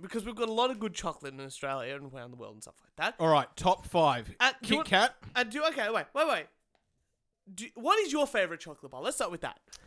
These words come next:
Speaker 2: Oh, I love a Snickers.
Speaker 1: Okay, so I'm, I'm, I'm sort of on the Snickers train.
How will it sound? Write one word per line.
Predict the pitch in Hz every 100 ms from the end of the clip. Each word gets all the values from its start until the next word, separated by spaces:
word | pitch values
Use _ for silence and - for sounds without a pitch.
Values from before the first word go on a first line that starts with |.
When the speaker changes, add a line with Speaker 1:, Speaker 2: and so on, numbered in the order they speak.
| - _ _ _ _ -
Speaker 2:
Oh, | 76 69 - - - - -
I | 147 202
love | 196 151
a | -
Snickers. | - 131 - - - - -
Speaker 1:
Okay, | 214 208 - -
so | 233 247
I'm, | 294 285
I'm, | 294 254
I'm | 247
sort | 233 285 311
of |
on | 302
the | 277
Snickers | - 240 233 240
train. | - 262 240 240